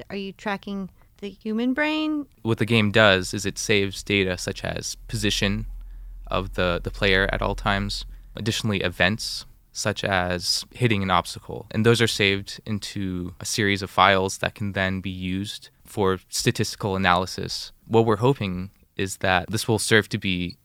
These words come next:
Speaker 2: an, uh, effective and easy tool for data collection,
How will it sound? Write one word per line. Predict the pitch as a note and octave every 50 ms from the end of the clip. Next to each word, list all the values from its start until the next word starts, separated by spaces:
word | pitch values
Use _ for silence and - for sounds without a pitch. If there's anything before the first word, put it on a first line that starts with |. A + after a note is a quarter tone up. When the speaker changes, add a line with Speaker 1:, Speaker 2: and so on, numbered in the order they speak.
| _ -
Speaker 2:
an, | A2 G2+ F2+
uh, | F2 E2+ E2+ F2 E2+ - _ -
effective | G2 - - A2 - - - G2+ F#2+ F#2+ - - - - -
and | - G2 F#2 F#2 F2+ F2+ F2+ F2+ - - _ _ _ - -
easy | B2+ C3 A#2 G#2+ G2+
tool | F#2+ - - - G2+ F#2+ F2+ E2+
for | - - - G2 F2+ E2+ E2+ F2
data | E2+ E2+ F2+ F2+ F#2 G2+
collection, | - - A2+ A2 A2 - - - A#2+ A#2 A#2 A#2 A2+